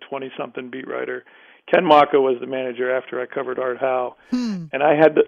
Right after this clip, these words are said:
Speaker 1: I had the Cy Young vote one year for the Bay Area chapter of the Baseball Writers. And it was the year that Roger Clemens went twenty-four and four, but his E R A was near f-, above four. And Pedro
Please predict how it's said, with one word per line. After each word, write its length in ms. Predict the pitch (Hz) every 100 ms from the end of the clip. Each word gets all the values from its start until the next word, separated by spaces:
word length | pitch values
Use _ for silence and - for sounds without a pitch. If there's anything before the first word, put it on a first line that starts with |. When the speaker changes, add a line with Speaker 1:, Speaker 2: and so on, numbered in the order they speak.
| -
Speaker 1:
I 100 | 202
had 100 | 190
the 60 | -
Cy 160 | 185 180
Young 260 | 165 156
vote 240 | 135 123 131
one 200 | 127 127
year 180 | 117 -
for 80 | 139
the 60 |
Bay 140 | 117 135
Area 320 | 131 127 127 -
chapter 280 | 135 127 135
of 40 |
the 40 | 123
Baseball 440 | 120 127 - 131
Writers. 340 | 123 127 123 127 _ _ - - - -
And 340 | 127 127 127 -
it 60 | 143
was 140 | 143
the 60 | 151
year 220 | 165 165
that 100 | 156
Roger 380 | 156 160 160 151
Clemens 300 | - 151 143
went 160 | 143 135 -
twenty-four 460 | 165 156 - 165
and 100 | 147 -
four, 180 | 151 147
but 140 | 139
his 80 | 131 127
E 120 | 147
R 260 | 139 139
A 60 | 135
was 100 | 131 120
near 160 | 131
f-, 260 | 127 - -
above 320 | 127 120 135 -
four. 340 | 147 139 143 135 _ _ _ - _ -
And 160 | 135
Pedro 420 | 123 165 156 147